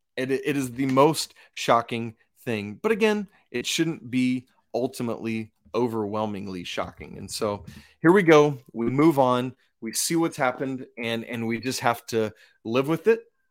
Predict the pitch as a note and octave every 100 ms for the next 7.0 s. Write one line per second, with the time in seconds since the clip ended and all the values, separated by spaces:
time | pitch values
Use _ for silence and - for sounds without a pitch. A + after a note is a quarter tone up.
0 | _ _ _ _ A#2 - - D3+ D3+ B3
1 | - _ _ _ _ A#2+ A2 G2+ E3 F3+
2 | E3 F3 - C3+ A#2+ A#2+ A2+ A2+ A#2 B2+
3 | C3+ C#3+ D3 _ _ _ _ _ _ -
4 | G#2+ G#2+ G#2 - - A#2 B2+ B2+ A#2 -
5 | B2+ - A2 G#2+ A2 - - A2+ A2 G#2
6 | - A#2 A2+ G#2+ - G#2+ G#2 - E2+ -